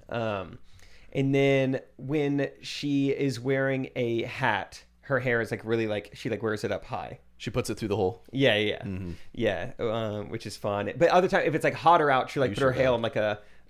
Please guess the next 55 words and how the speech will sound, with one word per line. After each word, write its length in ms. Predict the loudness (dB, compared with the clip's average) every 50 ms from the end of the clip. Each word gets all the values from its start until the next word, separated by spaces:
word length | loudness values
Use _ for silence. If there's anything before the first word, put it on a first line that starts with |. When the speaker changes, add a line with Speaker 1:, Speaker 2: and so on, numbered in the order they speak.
| _ _ _ -12
Speaker 1:
what? 340 | -4 -2 -2 -2 -2 -10 -20 -20 -20 -20 -20 -4
Speaker 2:
Go 100 | 0 2 2
ahead. 180 | 2 0 -4 -8 -16 -18 -20 -18 -18 -20 -20 -18 -18 -18 -18 -14 -10
Speaker 1:
I 40 | -10
couldn't 220 | -2 -2 0 2 4
hear 320 | 4 4 4 4 2 0 -2
a 40 | -2
single 220 | 0 2 2 2
thing, 220 | 2 2 0 2 0
but 140 | 0 0 0
the 40 | -4
f-, 240 | -4 -6 -14 -20 -12 -8
the 100 | -8 -8
face 380 | -4 2 4 4 4 4 4
you 100 | 0 0
Speaker 2:
Uh, 40 | 0
Speaker 1:
made, 160 | 2 2 2
Speaker 2:
sorry. 340 | 4 6 6 6 6 6 6
Speaker 1:
I, 60 | 4
I 20 | 6
know 180 | 6 6 6 6
that 120 | 6 4
face 300 | 4 2 2 2 2 2
enough 180 | 0 -2 -2 -2
to 80 | -4 -2
know 260 | 0 0 0 0 0
Speaker 2:
I 100 | 0 0
didn't 220 | -2 -2 -4 -6
say. 360 | -8 -8 -8 -6 -2 -2 0 0
Speaker 1:
it 60 | 0
was 160 | 0 0 0
inappropriate 600 | 0 0 0 2 4 4 4 4 2 0 2 4 4
Speaker 2:
You 0 |
go 80 | 4
ahead. 180 | 4 2 -2 -2
Speaker 1:
and 120 | -2 -2 -2
a 60 | -2
dig 300 | -4 0 0 0 0 0
at 100 | -2 -6
me. 220 | -8 -10 -10 -12 -14 -18 -20 -20 -20 -20 _ _ -16
She 300 | -12 -8 -6 -2 -2 0
will 100 | 0 -2
sometimes, 400 | 2 2 2 2 2 0 0 0
when 80 | 0 0
it's 140 | 0 0 -2
warm, 280 | -2 0 0 2 0 0
she'll 140 | -2 -4 -2
put 140 | -2 -2 -2
her 140 | 0 0
up, 260 | 0 -2 -2 -6 -14 -8
hair 180 | -4 -2 -2
up 100 | -2 -2
in 60 | -4
a 40 | -8
ponytail, 540 | -4 -4 -2 -2 -2 -4 -6 -8 -8 -8 -12